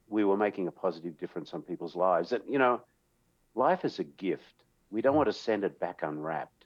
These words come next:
Speaker 1: And a lot of
Speaker 2: Mm-hmm.
Speaker 1: people are not unwrapping life. And,
Speaker 2: Mm.
Speaker 1: and, you know, as I said, I think business has the biggest opportunity and responsibility ever today to make a positive difference on people's lives, because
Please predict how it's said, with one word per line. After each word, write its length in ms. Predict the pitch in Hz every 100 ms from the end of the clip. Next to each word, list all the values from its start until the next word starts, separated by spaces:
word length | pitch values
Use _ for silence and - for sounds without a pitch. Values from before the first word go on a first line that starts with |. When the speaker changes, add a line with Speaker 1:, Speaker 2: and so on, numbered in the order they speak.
| -
Speaker 1:
And 140 | 95
a 40 | 90
lot 200 | 107 113
of 80 |
Speaker 2:
Mm-hmm. 60 | -
Speaker 1:
people 240 | 110 -
are 60 | 85
not 200 | 85 82
unwrapping 500 | 78 73 76 - 76
life. 300 | 78 64 73 - _ -
And, 200 | 95 87
Speaker 2:
Mm. 160 | 76 69 _ _ _
Speaker 1:
and, 200 | - 95
you 100 | 107 95
know, 200 | 90 - _ _ _ _
as 180 | 107 101
I 60 | 104
said, 220 | - 101
I 140 | 113
think 340 | - 110 - -
business 400 | 110 101 87 -
has 220 | 95 -
the 100 | 87
biggest 520 | - 113 123 - - _ _
opportunity 760 | 98 - 90 - 110 92 87 87
and 160 | - 95
responsibility 920 | 87 - 98 95 - 85 87 87 87 -
ever 360 | 107 87 67 -
today 500 | 90 87 85 62 67 _ _ _ -
to 80 | 104
make 240 | 98 92
a 60 | 92
positive 520 | - 117 104 98 82 -
difference 420 | 104 - 82 -
on 100 | 85
people's 460 | - 95 - 80 -
lives, 560 | 95 107 92 82 85 -
because 400 | 98 104 95